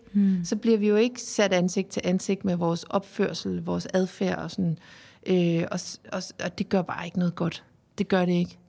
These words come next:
Speaker 1: Så en stor mission er det der med at bringe os tættere på naturen generelt?
Speaker 2: Ja.
Speaker 1: Mm.
Speaker 2: Fordi så forstår vi også os selv bedre. Og nogle af de valg, vi tager, hvad der er gode valg, og, øh, hvad der er dårlige valg.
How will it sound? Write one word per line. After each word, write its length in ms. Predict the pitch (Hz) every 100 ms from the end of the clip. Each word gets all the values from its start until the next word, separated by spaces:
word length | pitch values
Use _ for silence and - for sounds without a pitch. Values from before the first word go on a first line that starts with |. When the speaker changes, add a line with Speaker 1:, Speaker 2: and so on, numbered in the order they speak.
| _
Speaker 1:
Så 180 | - -
en 100 | 190
stor 240 | - 226
mission 420 | 208 220 - 196 202
er 40 |
det 160 | 180 175
der 80 |
med 140 | 185 175
at 80 | 170
bringe 200 | 175 160
os 100 | -
tættere 220 | 175 190
på 100 | 180
naturen 460 | 165 - 185 190
generelt? 540 | 180 165 160 208 - - _ _ -
Speaker 2:
Ja. 80 | 170 - _ _ _ _
Speaker 1:
Mm. 120 | 196
Speaker 2:
Fordi 180 | 185 175
så 140 | 180 190
forstår 360 | 208 - 175
vi 100 | 160
også 220 | 165 160 175 _ _
os 140 | 170
selv 320 | - - 208 180 - _ _ -
bedre. 320 | 165 156 160 - - - -
Og 120 | 185
nogle 180 | 175 175
af 80 |
de 160 | 175 165
valg, 260 | 170 160 170
vi 40 |
tager, 300 | 175 180 170 160
hvad 160 | 175
der 80 | 180
er 120 | 180
gode 320 | 185 190 220 269
valg, 340 | 262 254 -
og, 400 | 190 175 170 170
øh, 260 | 170 170 160
hvad 140 | 180
der 60 | 175
er 60 |
dårlige 460 | 165 165 156 175 160
valg. 240 | 160 -